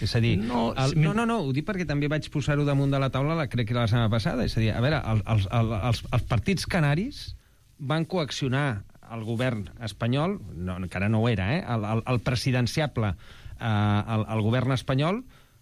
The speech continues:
Speaker 1: per aconseguir una majoria. És a dir, van escombrar tot el que van poder cap a les Canàries.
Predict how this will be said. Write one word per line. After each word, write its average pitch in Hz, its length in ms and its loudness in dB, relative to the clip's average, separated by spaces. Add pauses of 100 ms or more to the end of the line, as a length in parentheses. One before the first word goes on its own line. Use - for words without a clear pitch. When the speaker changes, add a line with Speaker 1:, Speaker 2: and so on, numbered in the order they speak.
(400)
Speaker 1:
per 95 140 -6
aconseguir 107 380 -2
una 120 140 2
majoria. 104 520 0 (180)
És - 80 -6
a 95 60 0
dir, 101 180 0
van 139 240 0
escombrar 185 540 -2 (300)
tot 196 200 -2
el 170 80 -4
que 190 100 -2
van 160 140 0
poder 170 240 0
cap 170 120 -2
a 151 60 0
les 135 160 -2
Canàries. 95 520 -2